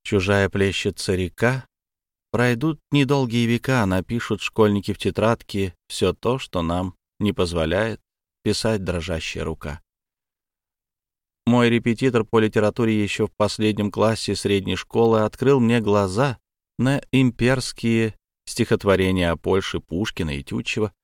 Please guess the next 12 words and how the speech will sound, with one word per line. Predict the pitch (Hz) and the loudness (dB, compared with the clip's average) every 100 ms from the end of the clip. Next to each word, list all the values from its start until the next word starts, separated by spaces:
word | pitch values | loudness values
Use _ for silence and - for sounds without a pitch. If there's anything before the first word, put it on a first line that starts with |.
| _ - | _ -2
назвав | 117 110 120 120 | 0 2 2 2
их | 123 110 - - | 0 -2 -6 -12
гнусными. | 90 101 - - - - _ _ _ _ _ _ _ _ _ | -6 -4 -6 -10 -12 -12 _ _ _ _ _ _ _ _ _
Тютчев. | - 123 - 98 - _ _ _ _ _ _ | -2 -2 0 -4 -6 _ _ _ _ _ _
«Докупим | - 127 180 214 160 156 | 0 0 2 2 2 0
сей | - 160 151 | 2 2 0
ценой | - 139 127 139 | 0 0 2 2
кровавой | 135 120 120 117 123 113 113 _ _ | 2 2 4 6 4 2 0 _ _
России | - 110 104 - 120 113 | -2 0 0 -2 0 2
целость | 113 - 101 117 113 - | 0 -2 2 4 2 -2
и | 95 | -6
покой». | 95 - 78 | -6 -4 -6